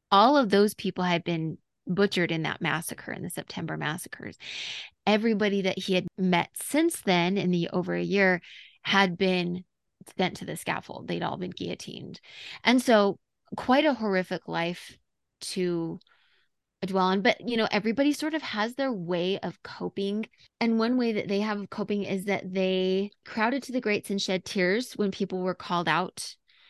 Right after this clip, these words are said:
Uh, but twenty places in the projected entertainments had to be refilled. So because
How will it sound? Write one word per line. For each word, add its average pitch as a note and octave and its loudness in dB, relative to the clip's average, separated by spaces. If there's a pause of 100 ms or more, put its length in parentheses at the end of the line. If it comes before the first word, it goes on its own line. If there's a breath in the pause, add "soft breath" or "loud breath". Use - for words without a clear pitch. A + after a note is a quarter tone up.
(360 soft breath)
Uh, E3+ 0 (140)
but - 0 (280)
twenty G3+ -4
places G#3 -6
in G3+ -2
the G3 -4
projected G3+ -6
entertainments F#3+ -6
had F3 -4
to F3+ -4
be E3 -2
refilled. D#3 -4
So F3+ 2
because G#3 2